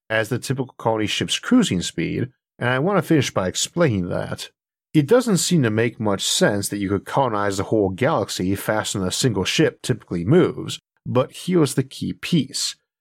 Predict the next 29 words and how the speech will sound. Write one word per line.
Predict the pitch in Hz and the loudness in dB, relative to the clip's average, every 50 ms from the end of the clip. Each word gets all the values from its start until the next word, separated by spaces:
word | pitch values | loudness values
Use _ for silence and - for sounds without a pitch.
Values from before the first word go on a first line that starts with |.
| _ _ _ | _ _ _
We | 120 156 175 | 2 4 6
have | 170 196 190 180 156 | 6 6 4 2 0
four | - - - - 160 175 190 185 175 - | -2 -6 -2 0 2 4 4 4 2 0
objects | - 113 110 110 104 - 117 107 - - - | -2 -2 -2 -2 0 -2 -2 -2 0 -2 -2
of | 107 98 | 0 0
note: | 107 131 147 110 - - _ - - _ _ _ _ | 2 2 2 0 -2 -6 _ -14 -14 _ _ _ _
black | - 101 101 104 104 98 92 - - | -2 0 2 2 2 0 -4 -8 -2
holes, | - 180 185 135 110 135 170 - - - | 0 2 4 4 4 4 2 2 0 -2
neutron | 101 104 120 180 196 190 - - 90 85 87 | 0 2 2 2 2 2 0 -2 -2 -2 -4
stars, | 87 - - 87 82 87 98 - 76 139 - - _ | -6 -4 -2 -2 -2 0 0 0 -2 -2 -4 -8 _
white | - 107 95 117 143 185 190 147 | -8 -2 0 0 0 0 -2 -8
dwarfs, | 131 - 131 139 143 101 - 95 107 - - - - | -4 -2 0 0 0 0 0 -2 -4 -6 -8 -10 -4
and | - 123 117 123 127 113 | -2 0 2 2 2 2
the | 110 113 | 2 4
red | 151 151 127 | 4 2 2
giants | 104 - 143 143 143 131 117 107 - | 0 0 0 0 0 0 -2 -2 -2
that | 104 78 78 90 | -4 -4 0 2
make | 117 180 226 - - - | 4 4 2 2 -2 -4
them | 87 82 85 101 101 | -4 -2 0 0 0
when | 101 101 98 | 0 2 2
they | 98 95 | 2 2
expand | 92 - - - - - 101 95 95 95 87 90 | 2 0 -2 -4 -2 -2 -2 -2 0 -2 0 0
and | 92 92 92 | -2 -2 0
die | 87 95 87 82 92 | 0 -2 0 0 0
off, | 127 147 117 80 - 95 - - _ _ _ - | 0 0 0 -2 -6 -10 -12 -14 _ _ _ -10
sometimes | - - 175 151 123 - - 107 101 98 95 95 | 0 2 2 2 2 0 -2 -2 -2 -2 -2 -4
as | 92 87 | -2 -2
a | 90 | -2
supernova. | 87 - - 220 - - 104 92 87 90 90 73 76 101 | 0 2 2 2 2 2 0 0 -2 -2 -2 -4 -4 -6